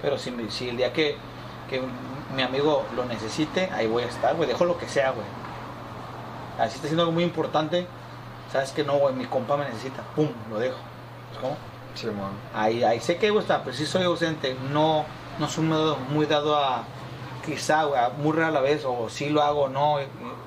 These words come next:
Speaker 1: es de felicitar a mis, a mis amigos, sus cumpleaños, yo qué sé, pero sé que de frente lo demuestro.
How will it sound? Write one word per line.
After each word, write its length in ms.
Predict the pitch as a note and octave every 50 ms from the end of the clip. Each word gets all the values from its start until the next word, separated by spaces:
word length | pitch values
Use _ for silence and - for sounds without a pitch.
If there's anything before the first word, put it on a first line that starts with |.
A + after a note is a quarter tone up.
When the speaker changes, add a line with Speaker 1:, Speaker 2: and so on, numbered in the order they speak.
| - - - -
Speaker 1:
es 360 | B2+ C3 C3+ C3 - - - - B2
de 80 | B2+ A#2+
felicitar 680 | A2+ A#2+ A#2 A#2 A2+ - A2+ - C3+ B2+ C3+ C3+ C3+ C3+
a 160 | C3 B2+ B2+
mis, 240 | B2 B2 A#2+ A2+ G2+ - - - - - - - - - - - - - -
a 60 | A2+
mis 200 | A2+ G#2+ - G2+
amigos, 640 | A#2 B2 C3+ C#3+ C#3+ C3+ C3 C#3 C#3+ C#3+ C#3 - - - - - - - -
sus 80 | - G#2+ -
cumpleaños, 720 | - G2+ - - C3 B2+ A#2+ B2 B2 A#2+ A#2 A#2 A#2 A#2 A2+ A#2+ - G#2+ G#2+
yo 140 | A2+ A2+
qué 120 | - - -
sé, 260 | - C3 B2+ B2+ B2+ - -
pero 140 | A2 G2+ G2 G2 -
sé 140 | - B2+ A#2+
que 100 | - C#3+
de 100 | C3+ B2+
frente 420 | A#2+ - B2 B2+ A#2 - C#3 C3+ B2 - - - - - - A2 G2+ G2
lo 100 | G#2+ A2
demuestro. 360 | A2 A2 B2 D3+ D3+ - -